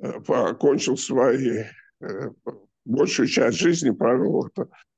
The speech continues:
в сумасшедшем доме, насколько, ну, это всем известно.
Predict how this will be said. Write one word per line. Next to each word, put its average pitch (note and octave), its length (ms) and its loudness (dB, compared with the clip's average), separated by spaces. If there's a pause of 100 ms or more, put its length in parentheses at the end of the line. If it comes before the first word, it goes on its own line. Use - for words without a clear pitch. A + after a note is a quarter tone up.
(380)
в - 160 -4
сумасшедшем A#2+ 840 2
доме, G#2 440 -2
насколько, - 680 -8
ну, G#2+ 120 0
это F3 140 2
всем - 380 -2
известно. - 500 -8